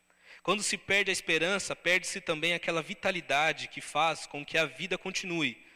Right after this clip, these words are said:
Aquela coragem de existir e de prosseguir. Apesar de tudo, por isso, hoje em dia, eu ainda tenho um sonho.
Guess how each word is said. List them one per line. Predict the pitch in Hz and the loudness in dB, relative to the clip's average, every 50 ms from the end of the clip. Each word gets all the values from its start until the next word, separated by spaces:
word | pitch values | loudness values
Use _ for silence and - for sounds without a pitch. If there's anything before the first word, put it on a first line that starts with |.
| - - - | -20 -20 -14
Aquela | - - - 165 165 160 | -8 -2 0 0 0 0
coragem | - - 180 160 143 143 170 185 180 165 170 | 2 4 4 6 6 6 6 6 6 4 2
de | 147 143 | 0 -2
existir | 143 135 139 131 - - - - 127 110 104 - _ _ _ - - - | -2 -2 -2 -4 -4 -4 -4 -4 -4 -6 -8 -10 _ _ _ -16 -12 -8
e | 151 | -6
de | - 147 | -6 -6
prosseguir. | - - 165 151 - - 156 139 131 123 117 104 - - - - _ _ _ _ _ _ - - | -2 -2 -2 0 0 0 0 0 0 0 -2 -2 -4 -12 -20 -20 _ _ _ _ _ _ -10 -8
Apesar | 131 - - 156 139 175 180 | -4 0 0 2 4 4 4
de | 180 165 156 | 4 2 0
tudo, | - - 190 190 190 - - 123 - - _ | -4 -4 -4 -4 -4 -4 -6 -10 -14 -14 _
por | - 170 165 143 | -4 -2 0 2
isso, | 160 185 180 - - - - 123 117 - _ _ _ _ | 2 2 0 0 -2 -4 -6 -8 -14 -20 _ _ _ _
hoje | - 156 180 196 170 175 | 0 2 2 4 2 0
em | 190 175 | -2 -2
dia, | 165 139 139 160 165 151 139 123 107 - - - - - _ - | -4 -4 -4 -2 0 2 2 0 0 -4 -14 -20 -20 -16 _ -6
eu | 143 143 | -4 -2
ainda | 143 139 151 170 165 156 | -2 -2 -2 -2 -2 -4
tenho | - - - 156 165 170 | -4 -2 -6 -6 -6 -6
um | 165 | -10
sonho. | 151 - - - 135 123 117 107 101 | -10 -10 -8 -6 -6 -6 -6 -8 -12